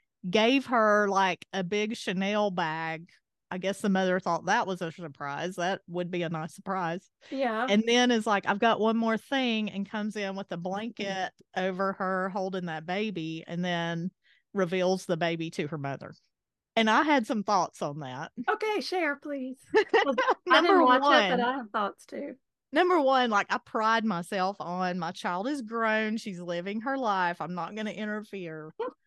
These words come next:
Speaker 1: But if she has a baby and doesn't tell me,
Speaker 2: <laughs>
Speaker 1: I will flip my lid. <laughs>
Speaker 2: No Chanel bag in the
Speaker 1: Yeah,
Speaker 2: world
Speaker 1: no
Speaker 2: is gonna
Speaker 1: Chanel bag for
Speaker 2: cover that
Speaker 1: anyone
Speaker 2: up.
Speaker 1: in that situation. <laughs>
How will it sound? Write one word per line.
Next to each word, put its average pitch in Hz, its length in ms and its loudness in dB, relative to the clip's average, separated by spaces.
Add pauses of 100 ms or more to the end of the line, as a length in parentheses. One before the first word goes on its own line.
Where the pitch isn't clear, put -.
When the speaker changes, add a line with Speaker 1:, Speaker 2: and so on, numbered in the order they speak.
(460)
Speaker 1:
But 202 120 -2
if 185 100 -6
she 233 180 -4
has 233 180 2
a 247 40 -2
baby 233 380 -2
and 208 100 -4
doesn't 196 340 -4
tell 226 260 2
me, 175 340 -2 (840)
Speaker 2:
<laughs> - 260 -16
Speaker 1:
I 196 80 4
will 220 200 0 (200)
flip 214 220 0
my 214 120 6
lid. 202 440 0
<laughs> - 40 2 (1400)
Speaker 2:
No 285 320 6
Chanel 277 440 2
bag 208 380 -2
in 226 180 -6
the 214 80 4
Speaker 1:
Yeah, - 0 -
Speaker 2:
world 233 180 6 (120)
Speaker 1:
no 269 140 -4
Speaker 2:
is 262 160 8
gonna - 0 -
Speaker 1:
Chanel 220 440 0
bag 190 400 -2
for 277 60 4
Speaker 2:
cover 202 120 -2
that - 0 -
Speaker 1:
anyone 240 240 2
Speaker 2:
up. 208 260 -2
Speaker 1:
in 180 100 -10
that 202 240 -2
situation. 381 720 -2 (100)
<laughs> 403 80 2